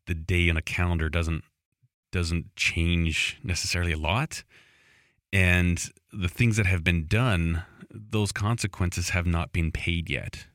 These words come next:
in my opinion. Anyways, this podcast really took a downward spiral, went, uh, went kinda dark for a bit, but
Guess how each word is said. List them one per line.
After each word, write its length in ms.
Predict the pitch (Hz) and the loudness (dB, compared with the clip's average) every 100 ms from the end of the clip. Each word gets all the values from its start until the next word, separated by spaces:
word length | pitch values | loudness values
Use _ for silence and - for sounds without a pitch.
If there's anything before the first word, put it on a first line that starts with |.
| _ _ _ | _ _ _
in 380 | - 80 80 78 | -4 -2 0 -4
my 200 | 82 78 | -4 -4
opinion. 500 | 76 - 67 62 - - _ _ _ _ - - - - - - _ | -4 -6 -8 -8 -14 -20 _ _ _ _ -20 -20 -20 -20 -20 -20 _
Anyways, 460 | 156 214 123 95 98 | 4 6 6 4 4
this 260 | 127 - - | 2 0 -6
podcast 680 | - 110 131 104 87 85 | -2 0 2 2 0 0
really 160 | 120 104 | 0 0
took 200 | 104 92 | 0 0
a 20 | |
downward 580 | 87 90 92 87 87 85 - | 2 2 2 2 0 -4 -8
spiral, 800 | - - - 95 98 98 90 113 - - 107 | -6 -6 -2 0 2 2 2 0 -4 -10 -4
went, 260 | 92 87 | -2 -2
uh, 200 | 90 85 80 - | 0 0 -2 -4
went 160 | 95 | -4
kinda 180 | - 85 | -2 -4
dark 300 | 80 90 104 | -2 -2 -2
for 80 | 90 | -2
a 40 | |
bit, 280 | 80 90 - | 0 -2 -2
but 180 | 85 | -6